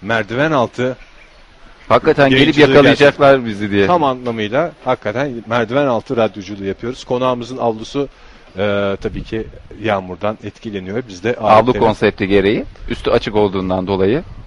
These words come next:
Speaker 1: avlumuzun merdivenin altına. Tam Harry Potter'ın evi gibi bir şey. Hakikaten de sesimiz de mi değişir bilmiyorum ama konağın esas kapısına ilk defa bu kadar yaklaşmış olduk. Konak konak diyoruz ama ilk defa, e, konağın içine bu kadar yakınız.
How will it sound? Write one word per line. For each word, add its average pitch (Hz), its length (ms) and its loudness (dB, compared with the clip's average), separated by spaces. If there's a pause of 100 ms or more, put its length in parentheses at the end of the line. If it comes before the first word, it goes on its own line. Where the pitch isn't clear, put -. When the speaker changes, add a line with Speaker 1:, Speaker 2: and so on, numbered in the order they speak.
Speaker 1:
avlumuzun 120 540 0
merdivenin 127 560 -2
altına. 117 380 -2 (160)
Tam 156 140 0
Harry 156 160 0
Potter'ın 139 380 -4
evi 131 200 -4
gibi 113 200 -6
bir 107 40 -14
şey. 131 160 -4
Hakikaten 120 460 -2
de 110 40 -10
sesimiz 123 480 -10
de 127 40 -6
mi 117 160 -10
değişir 107 340 -8
bilmiyorum 123 360 -8
ama 143 220 -6 (220)
konağın 139 400 -6 (400)
esas - 300 -2
kapısına 143 380 -4
ilk 160 140 -4
defa 143 260 -2
bu 120 60 -12
kadar 135 240 2
yaklaşmış 123 520 -2
olduk. 87 200 -10
Konak 120 280 -4
konak 123 300 -6
diyoruz 107 200 -6
ama 151 140 -6
ilk 131 180 -6
defa, 101 260 -4 (520)
e, 98 340 2
konağın 104 340 -2
içine 95 320 -10
bu 95 60 -10
kadar 92 280 -2
yakınız. 113 460 -4